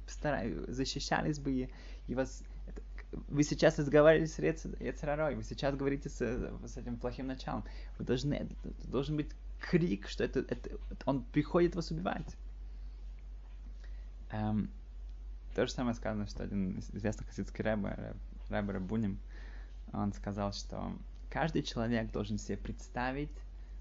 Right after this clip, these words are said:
очень четко, ясно, что перед ним стоит Йецер Гара с огромнейшим мечом, и вот прямо сейчас хочет отрубить ему голову.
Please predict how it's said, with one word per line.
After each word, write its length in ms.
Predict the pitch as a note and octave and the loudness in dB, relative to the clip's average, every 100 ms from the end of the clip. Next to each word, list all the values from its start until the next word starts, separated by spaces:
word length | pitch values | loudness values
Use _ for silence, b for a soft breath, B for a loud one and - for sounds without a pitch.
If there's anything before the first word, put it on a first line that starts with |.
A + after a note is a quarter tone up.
| B | B
очень 340 | - - A2 | -4 -2 -4
четко, 480 | - - B2+ - - | -2 2 2 0 -4
ясно, 380 | A2+ A2+ B2 B2 | -2 -2 -4 -6
что 160 | - G#2 | -6 -6
перед 280 | - G#2 | -4 -2
ним 220 | G#2+ B2+ C3 | 0 0 -2
стоит 300 | - A2+ A2+ | -4 -4 -4
Йецер 240 | G2+ A2+ | -6 0
Гара 360 | G#2 G#2 A#2+ - - B B B B B - - - | 2 2 0 -2 -8 B B B B B -12 -10 -10
с 120 | - | -6
огромнейшим 540 | G2+ G2+ B2 C3+ - A2+ | -4 -2 -2 -2 -2 0
мечом, 540 | G#2 - A2+ A#2+ C#3+ - - - B B - | 0 0 0 0 -2 -6 -8 -10 B B -6
и 280 | A2 A2 - | -2 0 0
вот 160 | G#2+ G#2 - - - | -4 -4 -10 -20 -12
прямо 280 | C#3+ D3 D3+ | -4 -2 -2
сейчас 440 | - A#2+ D#3 D3+ | -4 -4 -2 -2
хочет 340 | - C3 C#3 A#2+ | 0 -2 0 -2
отрубить 380 | B2 A2+ A#2 A#2 | -2 0 0 2
ему 120 | G#2+ | 2
голову. 320 | G#2 G#2 - | 2 0 -2